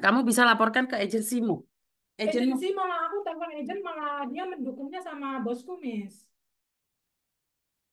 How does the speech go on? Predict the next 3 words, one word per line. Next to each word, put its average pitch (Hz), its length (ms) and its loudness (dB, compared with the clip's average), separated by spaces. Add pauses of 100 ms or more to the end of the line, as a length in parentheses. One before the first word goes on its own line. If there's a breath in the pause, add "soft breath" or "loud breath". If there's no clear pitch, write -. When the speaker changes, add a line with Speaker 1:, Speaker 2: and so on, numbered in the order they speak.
(1600)
Speaker 2:
Nah, 226 160 -6
terus 370 240 -4
kat-, 277 240 -8